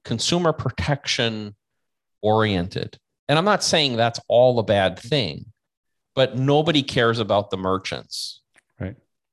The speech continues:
Speaker 1: And so Bitcoin, interestingly, as merchants understand it, are gonna absolutely love it.
Speaker 2: Yeah.
Speaker 1: Because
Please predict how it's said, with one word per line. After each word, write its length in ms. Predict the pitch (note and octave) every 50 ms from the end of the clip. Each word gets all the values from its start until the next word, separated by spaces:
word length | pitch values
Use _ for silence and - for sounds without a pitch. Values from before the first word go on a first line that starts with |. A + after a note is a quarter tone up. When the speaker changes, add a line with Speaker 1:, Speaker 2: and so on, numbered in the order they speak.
| _ _ _ _ -
Speaker 1:
And 160 | C#3 C3+ C3
so 200 | B2+ - D3+ C3
Bitcoin, 840 | A#2 A2+ D#3 G#3+ - - - - - F#2 E2+ E2+ F#2 A#2+ D3+ C#3 -
interestingly, 1000 | A#2 D3+ - - - B2+ - - A#2+ F#2 F2+ F#2 F2 E2+ E2+ D#2+ - A#2 C3 - _ _ _ _ _ _ _ _ _ _ _ _ _ _ _ _ _ _ _ _ _ _ _ _ - -
as 280 | B2+ C#3 C3+ B2 A#2+
merchants 540 | A#2+ A#2 A#2+ C3+ D#3+ E3+ - - D#3 C3+ -
understand 800 | C3 B2 C3+ C3 A2+ - - - - - A#2 A#2+ C#3+ E3 D3 -
it, 180 | - - - _ _ _ _ _ _ _ _ _ _ -
are 140 | A2+ A2+ A2
gonna 340 | A#2 A#2+ A2 G#2+ F#2 - - _ _ _ _ _ _ -
absolutely 1000 | A#2+ B2+ C3 C#3+ C#3 C3+ - - - - C3+ C3 A#2+ G2+ G2 F#2+ - - G2+ G2+
love 240 | G2+ A#2 B2+ A#2 E2
it. 120 | D2 - - _ _ _ _ _ _ _ _ _ _ _ _
Speaker 2:
Yeah. 140 | - G#2+ A#2+ B2+ _ _ _ _ _ _ _ _ _
Speaker 1:
Because 640 | - A2+ G2+ - - A#2+ A2 A2 A2 G#2 - - -